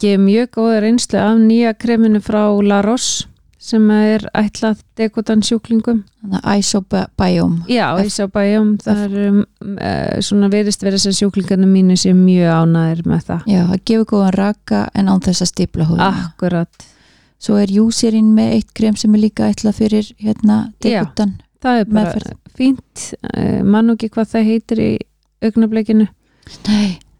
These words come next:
Speaker 1: En það er, það er bara fínt.
Speaker 2: Svo eru CeraVe-vörurnar, eh, öruggar, en,
Speaker 1: Mhm.
Speaker 2: en kannski þegar þurrkurinn orðinn svakalegur, þá er það stundum ekki alveg nóg.
Speaker 1: Nei, það, þá er aðallega, ertu ekki að tala um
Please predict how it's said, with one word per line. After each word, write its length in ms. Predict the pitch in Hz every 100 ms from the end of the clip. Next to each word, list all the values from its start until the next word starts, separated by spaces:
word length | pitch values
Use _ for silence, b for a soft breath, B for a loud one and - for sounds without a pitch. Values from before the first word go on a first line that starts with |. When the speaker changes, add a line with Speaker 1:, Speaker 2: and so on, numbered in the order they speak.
| _ -
Speaker 1:
En 220 | 202 196
það 300 | 214 214 214
er, 200 | 220 208 -
það 260 | 233 233 233
er 60 |
bara 200 | - 180
fínt. 460 | 175 247 240 - B B B B B _
Speaker 2:
Svo 160 | - 214
eru 280 | 214 233 233
CeraVe-vörurnar, 1000 | - 240 233 226 214 214 208 208 202 196 -
eh, 480 | 190 190 185 175 - - - -
öruggar, 540 | 190 175 170 - 220 - - _ _ _ -
en, 100 | 214 202
Speaker 1:
Mhm. 160 | 180 202
Speaker 2:
en 260 | 208 202 - -
kannski 280 | 208 - 208
þegar 380 | 214 208 202 180
þurrkurinn 420 | - 214 - 208 202
orðinn 240 | 196 196
svakalegur, 880 | - 214 214 214 208 185 170 180 175
þá 120 | 196 185 196
er 40 |
það 180 | 190 190
stundum 480 | - - 190 - -
ekki 220 | 165 - 175
alveg 220 | 170 175
nóg. 180 | - 208
Speaker 1:
Nei, 480 | 202 185 165 165 -
það, 560 | 196 190 73 196 196 -
þá 360 | 208 202 202
er 160 | 202 190 50 50 -
aðallega, 440 | 208 208 202 196 202
ertu 120 | 202
ekki 100 | 202
að 40 |
tala 260 | - 208 196
um 180 | 196